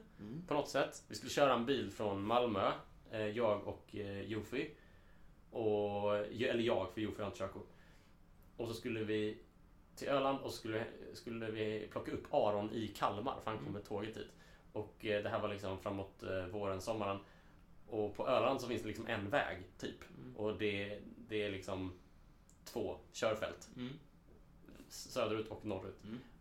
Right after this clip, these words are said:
Speaker 2: Eh, och vi kör norrut, så skulle jag köra om en husvagn, för det är så jävla mycket husvagnar där som
Speaker 1: Mm.
Speaker 2: kör jättesakta. Eh, och då blir det en sån otroligt snäv omkörning.
Speaker 1: Mm.
Speaker 2: Ehm, så jag hann liksom precis,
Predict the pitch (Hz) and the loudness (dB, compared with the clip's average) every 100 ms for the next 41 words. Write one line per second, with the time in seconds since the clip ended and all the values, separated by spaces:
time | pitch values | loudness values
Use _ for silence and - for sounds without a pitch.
0 | - 110 95 104 113 110 104 101 139 135 | -10 -6 -6 -4 -2 0 0 0 2 2
1 | 120 - 117 117 110 - - 110 147 123 | 0 -4 2 4 4 2 0 2 4 2
2 | 104 104 104 117 143 139 107 104 95 101 | 2 2 2 2 2 0 2 2 2 0
3 | 104 113 113 117 113 104 131 135 - 117 | 0 2 4 2 0 -2 -4 -4 -2 0
4 | 104 107 123 107 - 107 98 110 101 113 | 2 2 2 2 2 -2 0 2 2 0
5 | 113 - 92 - 120 - - - - - | -4 -4 -6 -4 -6 -6 -10 -18 -18 -20
6 | - - 101 98 104 113 113 113 110 107 | -6 -2 2 2 2 2 2 0 0 -2
7 | 104 185 175 110 113 - 117 98 92 - | -2 0 2 2 0 4 6 6 4 -2
8 | - - - - - - 127 127 131 - | -14 -20 -20 -20 -20 -2 2 2 -2 -10
9 | - - - - - - - 123 104 139 | -20 -20 -20 -20 -20 -14 2 6 6 6
10 | - 143 160 - - - - - 120 110 | 2 -2 -4 -8 -18 -20 -20 -8 0 2
11 | 107 104 101 101 92 92 - - - - | 4 4 4 2 -2 -4 -14 -20 -14 -4
12 | 127 117 123 110 107 - 123 - - - | 2 4 4 2 0 -2 2 2 2 0
13 | - | -4